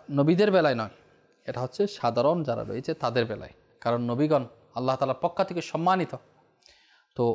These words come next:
অনেক সময় আমরা বলতে গিয়ে ঢালাওভাবে হাদিস পাকের অপব্যবহার হয়ে যায়, না জেনে, বুদ্ধি না থাকার কারণে, আল্লাহ তাআলার পক্ষ থেকে সঠিক জ্ঞান এর চর্চা না হওয়ার কারণে,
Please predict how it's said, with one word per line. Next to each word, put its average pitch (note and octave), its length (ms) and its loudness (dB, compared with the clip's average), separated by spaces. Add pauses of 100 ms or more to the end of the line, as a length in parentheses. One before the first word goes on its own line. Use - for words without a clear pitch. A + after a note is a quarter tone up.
(160)
অনেক D#3 180 -4
সময় C#3+ 340 -6 (120)
আমরা B2 240 -4
বলতে B2+ 400 -2
গিয়ে D3 160 0
ঢালাওভাবে C#3+ 600 2 (500)
হাদিস C#3+ 240 -2 (120)
পাকের D3 260 -2 (100)
অপব্যবহার D3+ 640 2
হয়ে A2+ 260 -2
যায়, A2 180 -14 (160)
না C#3+ 320 0
জেনে, D3 280 -2 (560)
বুদ্ধি E3 420 2 (220)
না C#3 220 -2
থাকার A#2+ 280 -2
কারণে, G#2+ 320 -2 (280)
আল্লাহ C#3+ 280 2
তাআলার D3 260 -2
পক্ষ - 200 -8
থেকে C3+ 200 -6
সঠিক C#3+ 400 -8
জ্ঞান D#3+ 300 2 (640)
এর B2+ 140 -4
চর্চা - 300 -2
না D3+ 200 2
হওয়ার A3 360 2
কারণে, C#3 340 -2